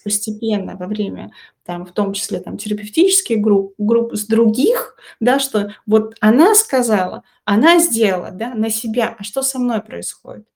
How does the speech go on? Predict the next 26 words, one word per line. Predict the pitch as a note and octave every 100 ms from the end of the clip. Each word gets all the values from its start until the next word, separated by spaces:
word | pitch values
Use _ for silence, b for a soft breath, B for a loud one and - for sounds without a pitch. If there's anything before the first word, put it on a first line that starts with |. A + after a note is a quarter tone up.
| B B B
Потому | B3 C4 C4
что | C4+ A#3
в |
жизни, | A#3+ E4 F4 B3+
когда | B3 G3+ G3+ A3
у | G#3+
человека | A#3+ A#3+ A#3 A#3 A3+ B B
нету | B3 B3+ A#3+ G#3+ F3 - -
этого | G#3 G3+ G3+
навыка, | A3+ D#4+ D#4 D#4 F#3 G3 b _
да, | G#3 A#3+
как | A3+ G#3+
правило, | A#3+ A#3+ A#3 G#3
весь | G3+ A3+ G#3+ G#3
его | F#3+
фокус | F3 - G4+ G#4 - _ b b -
будет | B3+ C4
переведён | A#3 G#3 G3+ G3 B3+ C4+ G#3+
на | A3 C4
другого | G#3+ G3+ G#3+ A#3 A#3 G#3
человека. | - F#3+ F#3+ - _ _ _ _ _ _ _ -
И | G#3+
этого | C4+ C4+ G#3+
доверия | G#3 G#3 C#4 D4+ A3+ -
не | G#3+ A#3+ C#4
возникает. | B3+ G#3+ A3 G#3+ F#3 D#3+ G#3